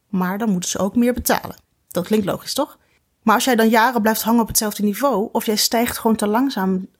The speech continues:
in vergelijking met wa-, met waar jij naartoe groeit, dan doe je jezelf tekort. Kijk even, oh ja, en trouwens ook zo'n, eh, fabeltje is dat, nee,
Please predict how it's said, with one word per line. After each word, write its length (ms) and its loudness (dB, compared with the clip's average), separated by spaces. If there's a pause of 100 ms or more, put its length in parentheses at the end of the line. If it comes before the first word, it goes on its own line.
(120)
in 120 -4
vergelijking 440 0
met 140 0
wa-, 200 0
met 340 -2 (120)
waar 140 -2
jij 100 0
naartoe 320 0
groeit, 460 -2 (640)
dan 160 2
doe 120 2
je 120 2
jezelf 320 0
tekort. 480 -10 (680)
Kijk 440 -2 (100)
even, 540 2 (260)
oh 120 4
ja, 80 2
en 80 2
trouwens 380 -2
ook 200 -4
zo'n, 500 0 (280)
eh, 240 0
fabeltje 560 -2
is 180 0
dat, 260 -4
nee, 280 2